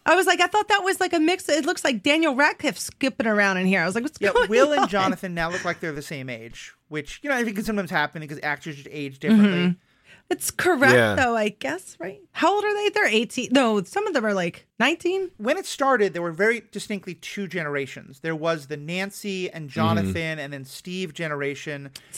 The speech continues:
Speaker 2: then there
Speaker 1: Steve.
Speaker 2: was the Will and Mike and Dustin and Lucas generation. And, and, and, and, like, I think they're still supposed
Speaker 1: Mm-hmm.
Speaker 2: to think, but yeah, J-, Jonathan and Will were the two who most seemed like, okay, these actors are close to the same age, but hadn't hit puberty yet. And now they have, and now they
Speaker 3: Yeah.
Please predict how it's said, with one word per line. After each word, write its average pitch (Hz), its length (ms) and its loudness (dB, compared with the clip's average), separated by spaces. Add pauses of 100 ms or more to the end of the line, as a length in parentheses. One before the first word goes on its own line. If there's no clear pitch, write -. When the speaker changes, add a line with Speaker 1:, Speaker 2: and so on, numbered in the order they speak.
(120)
Speaker 2:
then 202 160 4
there 196 120 4
Speaker 1:
Steve. 190 180 2
Speaker 2:
was 170 100 -6
the 175 100 -4
Will 170 420 -2
and 156 200 -10
Mike 143 340 -8
and 143 160 -14
Dustin 139 440 -8
and 127 100 -14
Lucas 135 320 -12
generation. - 680 -16 (520)
And, 165 340 -4
and, 160 200 -10
and, 190 180 -10
and, 196 140 -6
like, 180 200 -4
I 175 60 -6
think 294 160 -2
they're 269 80 -2
still 202 220 -2
supposed 185 260 6
Speaker 1:
Mm-hmm. 151 100 -4
Speaker 2:
to 170 80 -4
think, 165 120 -14
but 165 100 -8
yeah, 151 120 -4
J-, 135 180 -16 (240)
Jonathan 240 400 4
and 190 160 -4
Will 175 200 2
were 151 120 -2
the 143 80 -4
two 165 220 -8
who 151 120 -8
most 156 300 -6
seemed 147 280 -12
like, 131 320 -6 (600)
okay, 220 240 2
these 269 140 -4
actors 302 320 0
are 262 60 -6
close 226 260 2
to 214 80 -6
the 208 60 -2
same 190 260 -2
age, 165 240 -2
but 170 100 -6
hadn't 175 280 -2
hit 175 160 -8
puberty 147 360 -6
yet. 127 260 -2
And 156 120 -10
now 156 120 -2
they 143 120 -2
have, 139 340 -2
and 135 80 -8
now 143 140 -6
they 143 280 -6
Speaker 3:
Yeah. 95 300 -2